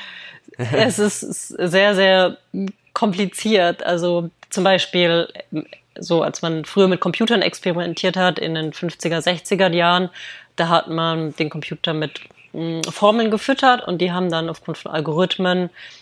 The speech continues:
Speaker 2: äh, geo-, ähm, geometrische Formen generiert und die hat man dann wieder
Speaker 1: Ja.
Speaker 2: ausgedruckt.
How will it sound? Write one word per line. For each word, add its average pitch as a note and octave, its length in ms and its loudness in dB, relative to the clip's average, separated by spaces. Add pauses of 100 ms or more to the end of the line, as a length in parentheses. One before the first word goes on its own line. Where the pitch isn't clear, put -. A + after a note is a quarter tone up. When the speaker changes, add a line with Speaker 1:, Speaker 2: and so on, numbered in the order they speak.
(280)
Speaker 2:
äh, E3 260 0
geo-, D#3 280 2 (140)
ähm, D#3+ 360 -2
geometrische E3+ 600 2
Formen D#3+ 600 -2 (220)
generiert D#3+ 720 0 (120)
und E3 140 -4 (100)
die G3 160 6
hat A3 120 2
man F3 140 2
dann F3 120 2
wieder E3+ 160 4
Speaker 1:
Ja. - 60 -2
Speaker 2:
ausgedruckt. - 800 -2